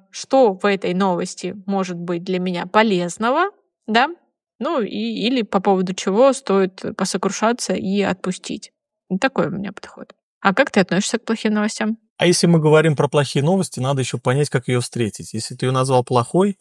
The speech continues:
Speaker 2: но если для тебя любое изменение — это плохая новость, тогда, м, тут тревога, да.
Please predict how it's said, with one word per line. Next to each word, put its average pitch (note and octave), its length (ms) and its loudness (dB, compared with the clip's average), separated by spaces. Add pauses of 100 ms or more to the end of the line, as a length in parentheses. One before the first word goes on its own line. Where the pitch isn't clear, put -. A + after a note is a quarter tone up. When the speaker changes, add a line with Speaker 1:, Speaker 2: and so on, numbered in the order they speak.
(320)
Speaker 2:
но B2+ 100 0
если B2 200 -2
для C3+ 160 -2
тебя D3+ 200 2
любое C#3 300 4
изменение — C3+ 540 2
это C3 140 -2
плохая D#3+ 420 4
новость, B2+ 420 0 (500)
тогда, B2 560 2
м, - 240 -10 (140)
тут C#3 180 -4
тревога, A#2 440 4
да. G2 220 0